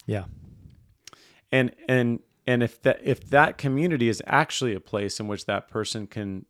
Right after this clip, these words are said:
Speaker 2: can thrive, can flourish, because we really think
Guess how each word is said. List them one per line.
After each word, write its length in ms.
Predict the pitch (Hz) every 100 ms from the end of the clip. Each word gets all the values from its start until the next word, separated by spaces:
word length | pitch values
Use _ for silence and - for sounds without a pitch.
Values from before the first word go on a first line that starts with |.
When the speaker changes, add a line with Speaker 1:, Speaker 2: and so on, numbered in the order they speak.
| -
Speaker 2:
can 160 | - 107
thrive, 560 | - 104 95 87 82 -
can 140 | 117
flourish, 460 | - 185 135 101 -
because 240 | 117 113
we 100 | 117
really 220 | 131 123
think 260 | 110 120 101